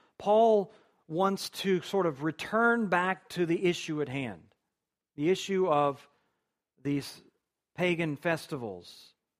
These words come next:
the issue that maybe these Corinthians thought that they knew enough to navigate through this, to return to the Corinthians and challenge them that this issue wasn't just about others, it was about them.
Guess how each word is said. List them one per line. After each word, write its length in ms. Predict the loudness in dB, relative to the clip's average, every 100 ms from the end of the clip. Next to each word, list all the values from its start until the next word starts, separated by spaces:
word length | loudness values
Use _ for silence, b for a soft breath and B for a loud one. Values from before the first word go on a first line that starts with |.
| _ _ _ _
the 120 | 2 2
issue 360 | 4 0 2
that 220 | 2 -2
maybe 320 | 0 0 0 0
these 220 | -2 -4
Corinthians 800 | -4 -4 -4 -4 -4 -6 -10 -18 _ _ _ _ _ _ -2
thought 320 | 4 4 4
that 140 | -2
they 160 | 0 0
knew 600 | 2 4 6 4 2 -8 -16 _ _ _ _ -4
enough 560 | 0 4 6 4 0
to 140 | -8 -4
navigate 560 | 0 0 0 0 0
through 160 | -2 0
this, 180 | -2 -4
to 240 | -4 -6 -6 b
return 480 | -6 0 4 4 4
to 80 | 2
the 80 | 2
Corinthians 800 | 2 2 2 0 0 -4 -10 -20 _ _ _ _ _
and 160 | -4 0
challenge 540 | 4 8 8 6 4
them 460 | -2 -4 -6 -8 -14 _ _ _ _ _ -2
that 180 | 0 6
this 580 | 4 4 -4 -12 -16 -10
issue 420 | -2 0 2 2 4
wasn't 380 | 6 4 2
just 300 | 4 2 4
about 240 | 2 4 6
others, 440 | 6 4 -4 -6 -2
it 100 | -2
was 160 | -2
about 280 | 0 0 2
them. 340 | -2 -4 -8